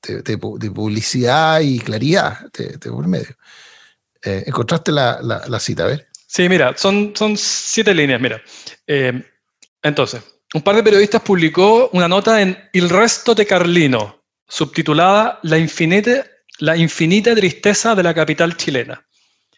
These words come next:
Speaker 2: "Es el símbolo triste de uno de los países subdesarrollados del mundo y afligidos por todos los males posibles, desnutrición, prostitución, analfabetismo, alcoholismo, miseria.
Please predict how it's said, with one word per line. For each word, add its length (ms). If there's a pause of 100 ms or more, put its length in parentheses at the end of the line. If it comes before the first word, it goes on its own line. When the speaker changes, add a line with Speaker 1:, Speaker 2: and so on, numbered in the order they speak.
(500)
Speaker 2:
"Es 160
el 100
símbolo 400
triste 420
de 120
uno 100
de 60
los 100
países 420
subdesarrollados 800
del 140
mundo 440 (800)
y 120
afligidos 440
por 240
todos 220
los 100
males 300
posibles, 760 (100)
desnutrición, 1120
prostitución, 880 (140)
analfabetismo, 1000
alcoholismo, 800
miseria. 520